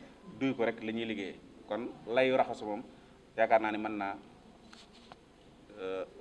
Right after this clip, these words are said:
ñàkk a am. Sel bi itam, ni ñu ko waxee woon léegi, danañu fexe ba mu doy sëkk, insha Allahu taala, ba ki ci, ci, ci kanamu ki yor ndox mi dana fa am ku taxaw koo xam ne, wala ñu taxaw ñoo xam ne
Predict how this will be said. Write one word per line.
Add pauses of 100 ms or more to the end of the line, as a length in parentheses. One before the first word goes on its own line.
(460)
ñàkk
a
am. (1600)
Sel
bi
itam,
ni
ñu
ko
waxee
woon
léegi,
danañu
fexe
ba
mu
doy
sëkk, (480)
insha
Allahu
taala, (520)
ba
ki
ci, (180)
ci, (320)
ci
kanamu
ki
yor
ndox
mi
dana
fa
am
ku
taxaw (420)
koo
xam
ne, (500)
wala
ñu
taxaw
ñoo
xam
ne